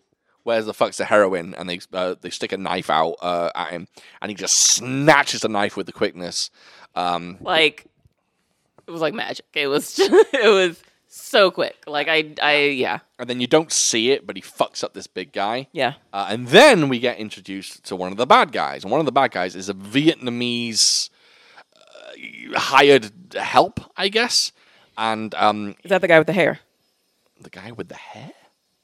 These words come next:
Speaker 1: No, no, no, no. The badass that he fights with the knife at the end.
Speaker 2: Oh, that guy.
Speaker 1: Uh, the silent guy.
Speaker 2: That guy.
Speaker 1: He's, yeah.
Speaker 2: Yes, please.
Speaker 1: She said, "Please." Um, and this guy is basically the, the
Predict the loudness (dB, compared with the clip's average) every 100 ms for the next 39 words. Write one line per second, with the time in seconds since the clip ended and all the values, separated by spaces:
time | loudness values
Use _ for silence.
0 | _ 6 10 10 8 8 8 8 8 4
1 | _ _ -2 4 6 4 0 -6 -2 -2
2 | -2 -6 -2 -2 -4 -10 -6 -6 -6 -2
3 | 6 8 10 8 8 4 2 2 -2 0
4 | 4 4 2 -4 -4 -2 0 0 0 -6
5 | -10 -14 -14 -14 -18 _ _ -20 _ _
6 | _ _ _ _ _ _ _ _ _ _
7 | _ -10 -6 -6 -6 -8 -20 _ _ _
8 | _ _ _ _ _ _ -16 -4 -4 -2
9 | -6 -6 -10 _ _ _ _ _ -20 -20
10 | -20 2 6 6 4 0 -8 _ _ _
11 | _ -8 0 4 6 8 8 8 2 4
12 | 4 4 -4 -4 -4 -2 -4 -4 -6 -8
13 | -8 -6 -6 -8 -8 -8 -8 -10